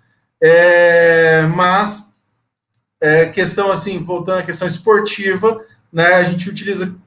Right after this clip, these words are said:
é, chumbo fino. Eu não vou ter aqui fácil, né, teria que pegar ali no, aqui atrás, ó, pra quem quer ver questão de segurança, tem ali um cofre, né? Então, o cidadão brasileiro hoje, ele é até obrigado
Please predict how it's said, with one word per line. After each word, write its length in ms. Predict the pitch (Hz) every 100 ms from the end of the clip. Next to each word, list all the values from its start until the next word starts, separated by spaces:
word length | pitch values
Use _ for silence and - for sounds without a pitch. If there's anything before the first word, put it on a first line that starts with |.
| _
é, 220 | 165 165
chumbo 280 | - 208 226
fino. 320 | - 175 151
Eu 40 | 185
não 160 | 247
vou 180 | 233 226
ter 100 | 214
aqui 280 | 185 - -
fácil, 560 | - 175 185 180 - 117 _ _ _ -
né, 180 | 156 160
teria 260 | 170 170
que 80 | 160
pegar 1120 | - 175 156 165 160 156 147 139 131 123 127 143
ali 240 | 147 156
no, 280 | 160 156 -
aqui 260 | - 143 -
atrás, 480 | 175 180 196 190 151
ó, 40 |
pra 120 | 156
quem 200 | 160 170
quer 340 | 160 165 160 -
ver 120 | - 170
questão 280 | 170 165
de 100 | 165
segurança, 720 | 151 160 147 165 208 196 - - _ _ _ -
tem 80 | 165
ali 160 | 170
um 140 | 196 208
cofre, 580 | 175 165 160 156 120 - _ _ -
né? 400 | 143 151 165 - _ -
Então, 240 | 147 180
o 60 | 180
cidadão 420 | 170 180 170 196
brasileiro 540 | 196 185 180 175 180
hoje, 160 | 175 175
ele 100 | 185
é 60 | 185
até 180 | 180
obrigado 880 | 208 220 269 226 170 175 202 196 127